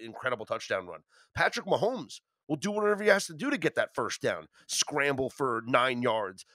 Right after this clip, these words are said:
put his hand out like he got the first down. We see quarterbacks do this all the time. Jalen Hurts, arguably the best s-, top three runner in the N F L at the quarterback position,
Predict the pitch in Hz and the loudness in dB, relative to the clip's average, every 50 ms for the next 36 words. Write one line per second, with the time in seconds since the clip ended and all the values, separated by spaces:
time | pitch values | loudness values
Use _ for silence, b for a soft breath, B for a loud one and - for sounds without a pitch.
0 | b b 156 156 135 123 110 - - 147 139 139 135 117 117 104 101 - - _ | b b 6 6 6 4 0 -2 -2 -2 -2 -2 -4 -2 -4 -4 -4 -8 -14 _
1 | _ - 131 120 120 127 120 131 117 - 120 113 - 143 123 113 - - 139 127 | _ -2 -2 -2 -2 -2 -2 -2 -2 -4 -6 -6 -2 -2 -2 -2 -2 -2 -2 -2
2 | 110 98 87 - b b b - 240 254 - - 247 190 - - 202 214 202 196 | -2 -2 -6 -10 b b b -6 -4 -2 -2 -2 -4 -6 -2 0 0 0 2 2
3 | 190 180 185 - - 202 190 170 - 196 185 180 156 - - 220 247 233 - B | 2 0 0 -2 -8 -10 -8 -4 0 2 2 0 0 0 2 2 4 4 2 B
4 | B B B B 220 247 269 262 190 185 247 269 247 - - - _ _ _ _ | B B B B -2 0 2 2 2 4 4 4 4 2 -4 -14 _ _ _ _
5 | _ - 233 269 277 190 202 220 185 214 220 196 - _ _ _ _ _ _ - | _ 8 8 8 8 6 0 -6 -6 -8 -10 -12 -16 _ _ _ _ _ _ -6
6 | - 226 185 135 - - 202 214 247 233 - - - - - _ _ - - - | -4 -4 -4 -4 0 4 4 4 4 4 0 -4 -6 -14 -20 _ _ -12 -10 -10
7 | - _ - - 101 101 - _ _ _ - 180 151 156 160 185 214 233 233 214 | -10 _ -4 -2 -2 -2 -4 _ _ _ -2 -2 -2 0 -2 -2 -2 -2 -2 -2
8 | 165 143 147 160 208 233 247 339 - _ _ _ _ _ _ _ - 180 196 196 | 2 4 4 6 6 4 2 0 -2 _ _ _ _ _ _ _ -4 -2 -2 -2
9 | 190 185 - 170 196 214 202 - - 160 170 - - - 170 - - 170 185 202 | -2 0 0 0 2 2 0 2 2 2 4 2 2 -2 -2 -2 0 2 2 4
10 | 196 196 214 - - 156 135 151 165 - - 269 294 | 4 2 2 0 -2 -4 -4 -4 -4 -4 -4 -4 -6